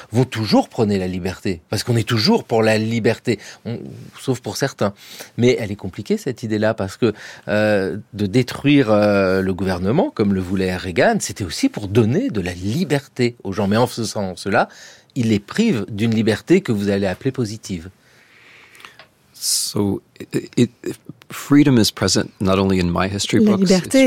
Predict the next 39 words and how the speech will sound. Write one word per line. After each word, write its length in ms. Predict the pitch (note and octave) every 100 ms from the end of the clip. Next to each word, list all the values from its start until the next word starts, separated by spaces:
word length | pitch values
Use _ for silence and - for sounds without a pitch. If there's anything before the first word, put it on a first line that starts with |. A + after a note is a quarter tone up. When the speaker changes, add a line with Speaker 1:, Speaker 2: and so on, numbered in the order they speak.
| A3
Speaker 2:
freedom, 60 | -
Speaker 3:
présente 440 | G3+ F#3 G3 -
non 200 | D#3+ E3+
seulement 420 | - F3 F3 F#3+
dans 120 | F3
Speaker 2:
it's 100 | D3+
Speaker 3:
mon 60 | D3
Speaker 2:
present 220 | D3+ D3+
in 40 | F#3
Speaker 3:
livre 220 | F3 E3
Speaker 2:
every 140 | C#3+
history 140 | C#3+ F3
Speaker 3:
d'histoire, 480 | E3 - C4+ C#4+ A3
Speaker 2:
book. 80 | F3
Speaker 3:
elle 80 |
est 40 | F3
présente 320 | - F#3+ G3+
dans 120 | E3
tous 240 | D3+ - A#3+
les 120 | F3
livres 280 | D#3+ D#3 C#3
d'histoire. 600 | C#3 - C#3 B2 C3 _
Speaker 2:
Because 440 | G#2 - G2 F2+ -
freedom 380 | - G2 F#2+
is 120 | F2 -
the 140 | F2
thing 240 | F#2 F2+ F2
which 120 | B2
Speaker 3:
La 80 | D#3+
Speaker 2:
makes 200 | F2 D3
Speaker 3:
liberté, 120 | G2
Speaker 2:
history 420 | - B3 F3+ E3
interesting. 380 | D#3+ - - A2
Speaker 3:
c'est 200 | A2+ F#3
ce 80 | -
qui 180 | - F3
rend 280 | C#3+ G#3+
l'histoire 360 | F#3 F3 - F#3+
intéressante. 640 | E3 D3+ D#3 - F#3+ -